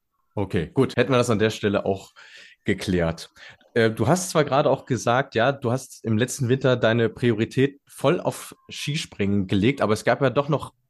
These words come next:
eine andere Sache, ähm, die dich von allen oder sehr, sehr vielen deiner Kolleginnen und Kollegen unterschieden hat. Ähm, du bist in eine Rolle geschlüpft, die nicht viele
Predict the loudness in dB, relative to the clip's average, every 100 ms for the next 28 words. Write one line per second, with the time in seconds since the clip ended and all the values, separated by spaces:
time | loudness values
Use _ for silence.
0 | _ -2 2 2 2 0 0 -2 -6 -6
1 | -6 -4 -6 -8 -2 0 0 0 -2 -2
2 | -4 -4 -4 0 2 2 0 -2 -2 -4
3 | -6 0 2 2 0 2 2 2 0 0
4 | 0 0 -2 -4 -4 -2 -4 -6 -16 -20
5 | _ _ -2 0 0 0 0 0 0 -2
6 | -6 -18 _ _ _ _ -2 2 2 0
7 | -4 -12 _ _ _ _ _ -6 -4 -4
8 | -2 -2 0 2 2 2 2 2 2 0
9 | -2 -4 -4 -10 -6 -2 -2 -2 -4 -6
10 | -10 -6 -2 2 2 0